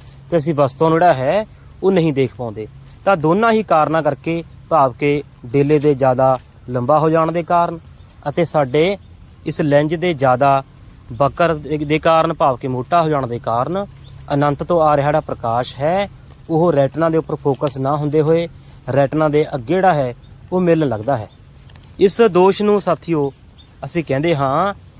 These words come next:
ਨਿਕਟ ਦ੍ਰਿਸ਼ਟੀ ਦੋਸ਼, ਭਾਵ ਕਿ ਮਾਇਓਪੀਆ। ਮਾਇਓਪੀਆ ਜਿਹੜਾ ਹੈ, ਭਾਵ ਕਿ ਨਿਕਟ ਦ੍ਰਿਸ਼ਟੀ ਦੋਸ਼,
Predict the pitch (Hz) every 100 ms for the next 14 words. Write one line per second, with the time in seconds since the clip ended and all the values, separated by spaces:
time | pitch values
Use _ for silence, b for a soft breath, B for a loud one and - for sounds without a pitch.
0 | - - 143 151 185 - 196 151 143 -
1 | 156 131 139 147 113 - - - - _
2 | _ _ _ _ - - 180 151 127 -
3 | 185 233 226 - - - 147 143 151 165
4 | - - 143 117 - - - - - -
5 | - - 135 160 185 139 220 208 202 185
6 | 139 147 165 190 156 120 160 147 147 -
7 | 180 147 135 - 160 131 135 170 -